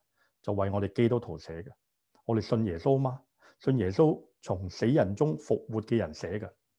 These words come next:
即係話呢個算為義係寫俾我哋嘅。耶穌為我們嘅過犯被交去處死，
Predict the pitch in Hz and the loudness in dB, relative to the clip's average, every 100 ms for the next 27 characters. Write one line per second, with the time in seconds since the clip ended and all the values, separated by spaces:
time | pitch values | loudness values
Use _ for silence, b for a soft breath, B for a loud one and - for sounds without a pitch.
0 | _ _ _ _ - 131 110 92 - - | _ _ _ _ 0 2 4 2 -2 -4
1 | 139 127 107 - 110 107 82 82 87 95 | 0 2 2 2 0 2 -2 -6 -8 -8
2 | 98 _ _ _ _ _ _ _ _ _ | -10 _ _ _ _ _ _ _ _ _
3 | _ _ _ - 95 85 104 107 92 80 | _ _ _ -12 -10 -6 -4 -4 -6 -8
4 | 87 - _ _ b b - 107 107 196 | -12 -18 _ _ b b 2 4 8 8
5 | 131 117 - 110 127 117 90 95 107 113 | 8 6 4 4 4 4 0 2 2 4
6 | 107 110 95 92 - 95 92 - 123 117 | 4 4 2 2 -2 -6 -4 0 2 2
7 | 113 104 92 92 - - 92 90 80 | 0 -2 -4 -4 -10 -10 -10 -10 -12